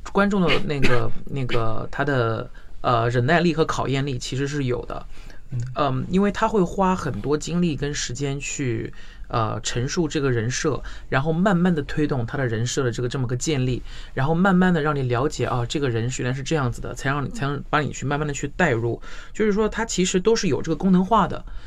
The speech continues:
Speaker 1: 所以他前半季其实我觉得节奏挺慢，挺缓慢的。
Speaker 3: 特慢，对。
Speaker 1: 对。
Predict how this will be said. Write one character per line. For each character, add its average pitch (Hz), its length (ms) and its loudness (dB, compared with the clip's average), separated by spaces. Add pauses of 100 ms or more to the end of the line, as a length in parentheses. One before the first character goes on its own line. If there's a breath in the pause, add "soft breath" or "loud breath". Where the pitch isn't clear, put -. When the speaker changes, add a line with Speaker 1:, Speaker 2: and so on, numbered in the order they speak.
(120)
Speaker 1:
所 - 120 4
以 - 40 6
他 113 80 4
前 - 340 2
半 196 240 6
季 170 240 2
其 135 180 -2
实 165 80 0
我 156 140 0
觉 131 80 -6
得 143 80 0
节 - 140 0
奏 190 140 4
挺 - 300 -6
慢， 110 220 -2
挺 - 180 0
缓 180 220 2
慢 123 180 4
的。 104 60 4
Speaker 3:
特 95 380 -2
慢， 107 80 2
对。 139 80 6
Speaker 1:
对。 107 100 4